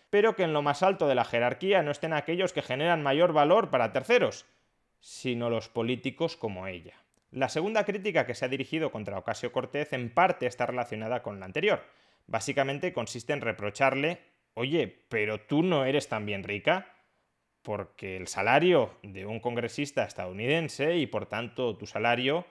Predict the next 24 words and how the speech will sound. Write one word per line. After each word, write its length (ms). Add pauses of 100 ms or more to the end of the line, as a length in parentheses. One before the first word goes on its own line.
(240)
es 200
de 200 (200)
ciento 640
setenta 360
y 60
cuatro 300
mil 360
dólares 600
anuales. 580 (560)
Y 80
luego 240
tienes 260
compañeros 640
de 100
partido 640
que 140
también 340
apoyan 480
esa 200
reivindicación 920
de 140
tax 320
the 100
rich, 420